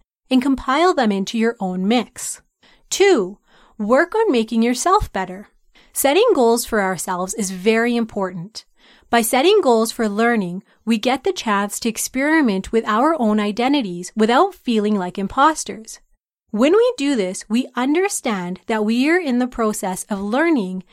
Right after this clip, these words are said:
and that we won't get everything right from the start. We get the chance to really explore what kind of leaders we can really become.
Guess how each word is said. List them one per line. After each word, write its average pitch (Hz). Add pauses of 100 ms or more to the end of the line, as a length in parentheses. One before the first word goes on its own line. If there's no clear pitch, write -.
(280)
and 226
that 330
we 339
won't 302
get 330
everything 214
right 190
from 202
the 190
start. - (640)
We 247
get 302
the 453
chance 226
to 214
really 294
explore 220
what 226
kind 302
of 349
leaders 208
we 190
can 220
really 175
become. 185